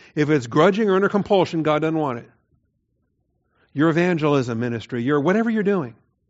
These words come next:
it cannot be grudgingly or under compulsion. God loves a cheerful giver. If it's not free will, he doesn't want it.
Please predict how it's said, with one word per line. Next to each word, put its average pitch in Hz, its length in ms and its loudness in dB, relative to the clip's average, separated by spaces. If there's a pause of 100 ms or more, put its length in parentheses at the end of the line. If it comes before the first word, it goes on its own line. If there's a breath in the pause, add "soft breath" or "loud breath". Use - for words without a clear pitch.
(760)
it 147 140 -4
cannot 190 380 0
be 185 100 4
grudgingly 196 540 0
or 180 60 0
under 185 120 -2
compulsion. 143 540 -4
God 175 320 0
loves 170 340 0
a 147 140 -4
cheerful 165 640 -6 (300 soft breath)
giver. 120 480 -6 (420 soft breath)
If 139 140 -2
it's 135 140 2
not 170 220 2
free 202 240 2
will, 170 280 4
he 147 80 0
doesn't 147 260 0
want 139 220 -6
it. 120 100 -16